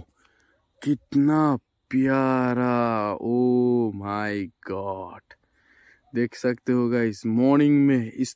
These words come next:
तरह का जो व्यू होता है काफी शानदार,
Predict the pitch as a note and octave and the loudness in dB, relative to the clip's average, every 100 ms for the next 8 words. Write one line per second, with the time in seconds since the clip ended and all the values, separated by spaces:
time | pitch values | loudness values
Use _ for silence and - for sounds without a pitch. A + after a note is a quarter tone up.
0 | - C3 B2+ B2 A#2 A#2 G2 C#3 C3+ C3 | -4 -2 0 -2 -2 -4 -2 2 2 2
1 | A#2+ A#2+ A2 G2 _ _ _ - - _ | -2 -2 -4 -6 _ _ _ -20 -20 _
2 | _ G#3+ G3 E3+ - - F3+ E3+ D3 B2 | _ -2 0 -2 -2 0 2 4 2 0